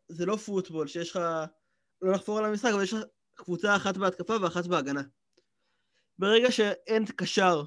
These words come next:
פביניו או אנדרסון, שיורד לחפות על ההגנה או את פנדייק, השני מגנים משחקים יותר מאחורה,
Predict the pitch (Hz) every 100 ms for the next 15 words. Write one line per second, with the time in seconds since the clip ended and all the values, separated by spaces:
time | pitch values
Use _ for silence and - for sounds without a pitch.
0 | - _ 165 160 185 185 170 170 175 170
1 | 147 139 147 147 156 180 185 170 180 180
2 | 180 156 139 151 165 147 - 131 165 226
3 | - - _ _ _ _ _ - 170 196
4 | 208 196 170 175 160 - 151 - 180 160
5 | 160 151 123 185 233